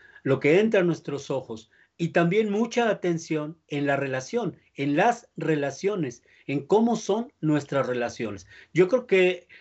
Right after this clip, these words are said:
estos tres ingredientes podrían ayudarnos, y, y habría que ver, eh, las acciones en cada uno de ellos, eh, podrían ayudarnos, sobre todo, más que, digamos que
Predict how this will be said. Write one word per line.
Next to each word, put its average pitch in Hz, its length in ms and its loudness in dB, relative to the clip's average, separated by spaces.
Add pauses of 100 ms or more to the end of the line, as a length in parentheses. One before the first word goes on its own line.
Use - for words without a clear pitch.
(160)
estos 196 420 0
tres 196 260 0
ingredientes 165 640 -2
podrían 147 380 -2
ayudarnos, 156 680 2 (420)
y, 117 240 -8
y 110 100 0
habría 107 380 2
que 170 100 4
ver, 147 340 0 (120)
eh, 107 540 -6
las 120 200 -2
acciones 147 540 -2
en 107 100 -8
cada 135 260 -2
uno 160 220 0
de 160 180 4
ellos, 151 320 -4 (400)
eh, 123 680 -2
podrían 156 320 4
ayudarnos, 170 640 2 (360)
sobre 151 300 4
todo, 233 720 0
más 170 380 -2
que, 113 920 -2
digamos 147 420 -4
que 131 220 -6